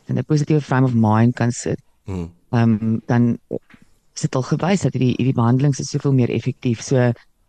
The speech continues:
Speaker 1: ja, ek dink dit is amazing. En weer eens, terug op branding. Well done, Cell C. Um, putting your money
Speaker 2: Verseker.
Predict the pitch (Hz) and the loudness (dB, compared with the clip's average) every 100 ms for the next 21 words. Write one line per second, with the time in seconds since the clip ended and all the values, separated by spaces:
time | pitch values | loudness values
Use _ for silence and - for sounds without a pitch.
0 | - 160 131 180 156 135 151 151 120 120 | -4 -2 0 2 2 2 2 2 4 4
1 | 120 110 104 98 - _ _ _ _ _ | 0 -2 -4 -6 -10 _ _ _ _ _
2 | - - 175 147 120 - 185 170 151 185 | -6 0 2 2 0 0 0 2 2 4
3 | 180 104 104 139 185 220 202 - 196 175 | 4 4 2 0 2 2 0 0 -2 -2
4 | 208 165 90 - - 127 123 - 185 196 | -2 -2 -2 -8 -6 -2 -2 0 2 4
5 | 185 135 131 151 113 - | 4 4 2 2 0 -4